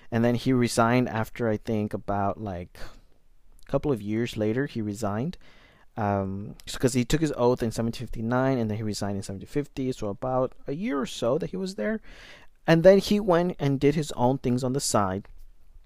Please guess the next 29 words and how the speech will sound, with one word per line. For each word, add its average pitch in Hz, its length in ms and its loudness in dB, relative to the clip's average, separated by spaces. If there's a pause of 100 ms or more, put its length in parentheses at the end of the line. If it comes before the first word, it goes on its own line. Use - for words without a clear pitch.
(340)
but 139 120 6
he 139 100 8
was 156 160 2
able 151 240 4
to - 160 -4
buy 110 380 2
a 101 60 0
hundred, 113 320 -2 (260)
uh, 101 220 2
fifteen 160 320 -2
hundred 131 300 -2
acres 113 480 -6 (540)
of, 101 440 4
uh, 95 300 -2
of 98 180 -8
land 98 680 0 (680)
in 113 200 -2
that 95 160 -4
area, 95 300 -2
and 98 140 -8
he, 107 300 -4 (100)
I 120 60 -6
mean, 107 260 -2 (720)
that's 175 260 4
a 127 60 -4
lot 131 420 -4
for 131 220 2
his 123 260 -4
young 120 300 2